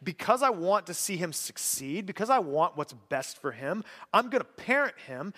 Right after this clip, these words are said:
and put a structure in place that says, "These are the things that I need you to do, that I want you to follow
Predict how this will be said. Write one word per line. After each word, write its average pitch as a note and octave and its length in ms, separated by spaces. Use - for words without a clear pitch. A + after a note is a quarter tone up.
and D#3 120
put G#3+ 140
a - 20
structure - 680
in D3+ 160
place D3+ 340
that C#3 160
says, E3 320
"These B3+ 380
are B3+ 40
the G3+ 80
things G3+ 540
that E3 100
I D#3+ 60
need G3+ 460
you A#3 80
to G3+ 60
do, G3 340
that E3 120
I E3 60
want G3+ 480
you A#3+ 60
to F#3 80
follow A3 920